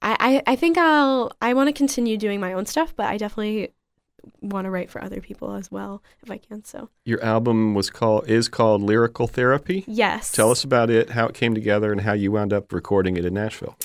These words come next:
Speaker 1: So, I was writing all these songs, and I kind of just decided one day, I was like, "I wanna make an album. Like, I really, I think I can make an album." Um, but I didn't really know how, <laughs> and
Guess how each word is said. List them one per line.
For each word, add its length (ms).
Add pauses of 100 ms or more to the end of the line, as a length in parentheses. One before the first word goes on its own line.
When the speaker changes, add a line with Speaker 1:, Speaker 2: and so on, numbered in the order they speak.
Speaker 1:
So, 540 (1040)
I 460
was 320
writing 280
all 120
these 220
songs, 760
and 680 (540)
I 580
kind 240
of 80
just 140
decided 380
one 160
day, 100
I 40
was 140
like, 240 (140)
"I 120
wanna 140
make 160
an 80
album. 400
Like, 300
I 280
really, 580
I 80
think 200
I 80
can 160
make 140
an 60
album." 300 (500)
Um, 400
but 180
I 100
didn't 160
really 180
know 140
how, 440
<laughs> 520 (480)
and 580